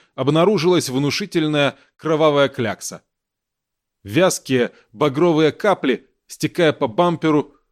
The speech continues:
уже протаяли в смерзшемся снегу несколько глубоких лунок.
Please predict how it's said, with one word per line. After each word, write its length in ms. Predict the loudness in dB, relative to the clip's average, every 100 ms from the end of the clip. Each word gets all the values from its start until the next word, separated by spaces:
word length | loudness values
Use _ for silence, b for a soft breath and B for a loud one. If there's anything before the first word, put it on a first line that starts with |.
| _ -12
уже 320 | -6 0 0
протаяли 1040 | 0 0 0 2 0 4 4 4 0 -4 _ _ _ _ _
в 80 | -16
смерзшемся 640 | -4 -2 -2 -4 -4 -4
снегу 400 | -2 -2 0 0
несколько 580 | 0 -2 -2 -4 -2 -4
глубоких 600 | -2 -2 0 -2 -4 -4
лунок. 420 | -6 -4 -10 _